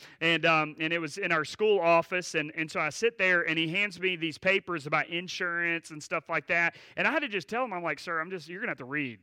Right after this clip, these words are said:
all of this to me. I can't see anything in front of me." Then I go back to the church office, and it still, it takes a couple hours for it to, you know, kind of wear off and you get back to normal. But I go over there, and, and I,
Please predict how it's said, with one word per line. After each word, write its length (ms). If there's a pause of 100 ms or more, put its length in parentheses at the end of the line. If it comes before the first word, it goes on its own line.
(140)
all 260
of 100
this 340
to 120
me. 160
I 120
can't 260
see 220
anything 340
in 60
front 180
of 60
me." 100 (300)
Then 100
I 60
go 120
back 260
to 120
the 320
church 320
office, 400
and 140
it 80
still, 320
it 160
takes 260
a 60
couple 220
hours 360
for 220
it 140
to, 220 (300)
you 120
know, 120
kind 200
of 100
wear 340
off 380
and 100
you 80
get 180
back 260
to 60
normal. 380
But 100
I 100
go 180
over 100
there, 320
and, 140 (240)
and 160
I, 180